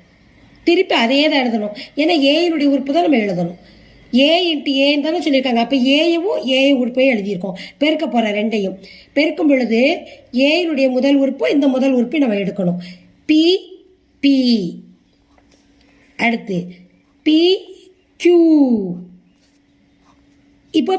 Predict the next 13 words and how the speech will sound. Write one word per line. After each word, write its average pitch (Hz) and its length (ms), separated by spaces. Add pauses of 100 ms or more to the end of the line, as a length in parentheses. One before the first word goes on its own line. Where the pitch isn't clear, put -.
பியை 339 240
வச்சு 320 260
ரெண்டு 269 180
உறுப்பை 277 280
பெருக்கியாச்சு. 233 420 (140)
அடுத்து 302 220 (160)
கியூ 349 140 (100)
எடுக்கணும். 190 380 (560)
கியூ, 349 180 (960)
பி. 285 160 (1400)
அடுத்து 285 340 (640)
கியூ, 359 180 (880)
கியூ 370 180